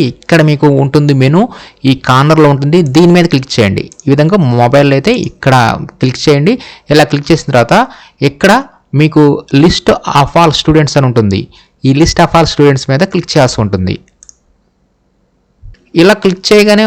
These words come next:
మరలా మీకు మెనూ అనేది పక్కకు పోతుంది. మరలా మీరు ఇంకొకసారి మెనూ మీద క్లిక్ చేయండి.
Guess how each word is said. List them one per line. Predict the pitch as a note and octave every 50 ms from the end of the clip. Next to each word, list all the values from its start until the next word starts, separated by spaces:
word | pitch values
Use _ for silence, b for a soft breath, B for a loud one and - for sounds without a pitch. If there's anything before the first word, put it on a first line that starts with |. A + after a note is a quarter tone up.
| G#3 G3 C3+
మరలా | C3 C3+ D#3+ F3 F#3+ G3 F#3
మీకు | F3 E3+ - F3+ E3+ D#3
మెనూ | C#3 C#3 D#3 E3+ F3 F3
అనేది | E3+ E3+ E3+ E3+ E3+ E3+ E3 - _ -
పక్కకు | D#3+ D#3+ - G#3 G3 F3+
పోతుంది. | - D3 C#3 C3 A2+ G#2 - - A#2+ A#2+
మరలా | B2+ D3+ E3+ F#3+ G3 F#3+
మీరు | F#3+ F#3 F#3 - - D3
ఇంకొకసారి | D3+ F3+ F3 E3+ E3+ - F3+ F#3+ F#3+ F3+ F3
మెనూ | F3+ F3 F3+ F3+
మీద | F3 D#3 -
క్లిక్ | C#3 B2 - -
చేయండి. | - - - G2 G2 B2